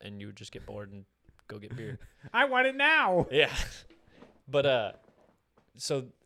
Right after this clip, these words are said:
Speaker 1: you know, the yeast y-, needed to make alcohol, uh, bacteria, it, it evolves very quickly. And so everybody's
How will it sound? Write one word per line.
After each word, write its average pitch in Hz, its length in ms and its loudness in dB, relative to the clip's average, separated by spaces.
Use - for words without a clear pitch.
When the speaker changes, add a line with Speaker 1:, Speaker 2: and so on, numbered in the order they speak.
Speaker 1:
you 123 100 -8
know, 113 140 -6
the 110 100 -10
yeast 143 420 -6
y-, 131 160 -12
needed 123 440 -4
to 123 120 -8
make 113 220 -4
alcohol, 98 680 -6
uh, 92 360 -6
bacteria, 120 680 -2
it, 101 220 -8
it 131 100 -2
evolves 110 300 -4
very 95 180 -6
quickly. 92 440 -20
And - 100 -16
so 117 160 -6
everybody's 123 640 -4